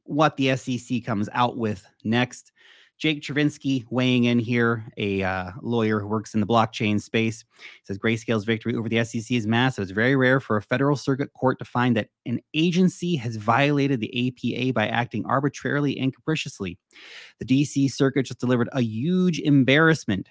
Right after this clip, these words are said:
for the S E C, but the E T F is not approved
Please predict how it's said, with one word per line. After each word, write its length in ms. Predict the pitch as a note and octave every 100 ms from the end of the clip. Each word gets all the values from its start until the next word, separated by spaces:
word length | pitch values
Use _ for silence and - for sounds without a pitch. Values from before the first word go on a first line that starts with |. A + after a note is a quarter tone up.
| _
for 120 | -
the 140 | A2+ A2
S 240 | A#2 -
E 140 | G#2+
C, 480 | G2 - C#3+ A#2+ G#2+ _ _ _ _
but 140 | A2+ G#2+
the 120 | A2+
E 220 | E3+ F#3+
T 340 | F#3 F#3+ F#3+ -
F 240 | D#3 -
is 100 | A#2+
not 220 | C3+ C#3+
approved 420 | - - C#3 B2+